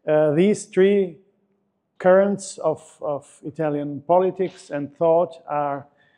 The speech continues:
very important, although they seem to be forgotten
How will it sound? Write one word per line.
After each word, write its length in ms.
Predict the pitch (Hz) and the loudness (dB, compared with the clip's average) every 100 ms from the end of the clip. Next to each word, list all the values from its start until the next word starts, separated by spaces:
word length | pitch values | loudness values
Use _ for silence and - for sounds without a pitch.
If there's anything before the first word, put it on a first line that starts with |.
| _ | _
very 320 | 147 190 196 | 4 6 6
important, 680 | 190 - 175 175 175 175 160 _ | 0 0 2 2 -2 -10 -10 _
although 760 | 185 190 180 147 175 185 180 - _ _ _ _ | 4 6 4 4 6 6 2 -6 _ _ _ _
they 320 | 139 160 160 | -2 0 0
seem 460 | 151 - 175 180 175 | -2 -2 -2 0 -2
to 180 | 170 160 | -4 -2
be 440 | 147 170 170 165 | 0 0 2 -2
forgotten 720 | - 156 135 202 202 147 123 | -4 -2 2 2 2 -8 -8